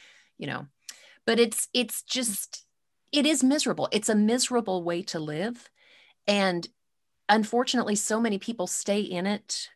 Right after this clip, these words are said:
um, not just because of the physical addiction. Withdrawal is an ugly beast.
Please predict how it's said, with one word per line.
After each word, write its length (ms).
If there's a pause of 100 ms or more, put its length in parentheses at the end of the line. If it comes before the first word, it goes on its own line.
(140)
um, 320
not 340
just 180
because 220
of 100
the 120
physical 580
addiction. 640 (760)
Withdrawal 580
is 160
an 140
ugly 240
beast. 420